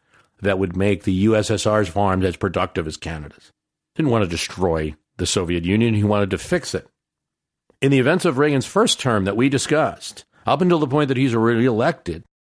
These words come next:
Gorbachev is not a factor in any documented policy decisions. Yes, he has a sort of vice presidency. He's chairing Politburo meetings because Andropov and then Chernenko are too sick,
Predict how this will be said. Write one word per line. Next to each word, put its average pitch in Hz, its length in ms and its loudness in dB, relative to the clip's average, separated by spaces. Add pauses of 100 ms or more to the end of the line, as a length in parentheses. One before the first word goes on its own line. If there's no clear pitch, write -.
Gorbachev 180 300 0
is 165 100 -4
not 170 160 2
a 151 40 2
factor - 580 -6 (400)
in 120 120 0
any 139 260 2
documented 123 680 0
policy 135 400 0
decisions. 76 520 -8 (160)
Yes, 131 460 2 (220)
he 185 140 2
has 156 120 2
a 139 80 2
sort 123 460 2
of 101 200 2
vice 92 540 -2 (440)
presidency. 113 840 0 (240)
He's 123 200 0
chairing 107 720 2
Politburo 117 600 2
meetings 117 340 0
because 98 260 -4
Andropov 101 960 0 (380)
and 92 100 -2
then 98 120 2
Chernenko 92 600 0
are 90 80 -4
too 120 220 -2
sick, - 480 -6